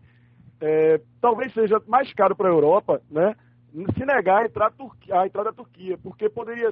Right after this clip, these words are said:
ser que a Turquia fosse cooptada pela Rússia, né, ou então fosse cooptada por um outro modelo, que seria o modelo fundamentalista islâmico, né,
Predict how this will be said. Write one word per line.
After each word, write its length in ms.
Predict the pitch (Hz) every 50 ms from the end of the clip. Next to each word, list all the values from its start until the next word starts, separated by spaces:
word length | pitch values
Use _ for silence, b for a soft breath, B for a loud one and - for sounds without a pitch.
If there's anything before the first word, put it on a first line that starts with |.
| 214 _
ser 160 | 175 196 202
que 80 | - 226
a 40 |
Turquia 320 | 220 220 214 - _ 196 196
fosse 240 | - 202 196 - _
cooptada 400 | 202 196 190 _ - 170 165 170
pela 180 | - 202 190
Rússia, 380 | 160 147 160 202 - - - - _ _ _ _ _
né, 240 | - 156 180 226 - b b b b b b b
ou 160 | - 208 247
então 500 | 269 262 - - 214 214 240 262 269 269 - _ _ -
fosse 220 | - 214 226 -
cooptada 500 | - 220 226 226 226 - - 202 208 226
por 140 | 220 - 226
um 60 | 226
outro 180 | 233 233 233 254
modelo, 320 | 247 240 175 175 170 170
que 80 | - -
seria 160 | 202 185 202
o 40 | 196
modelo 240 | 202 170 165 190 180
fundamentalista 880 | - 202 190 208 202 208 196 - 190 165 165 175 180 180 _ 220 202 156 127
islâmico, 500 | 202 202 196 147 143 143 135 123 - 135
né, 180 | 139 156 175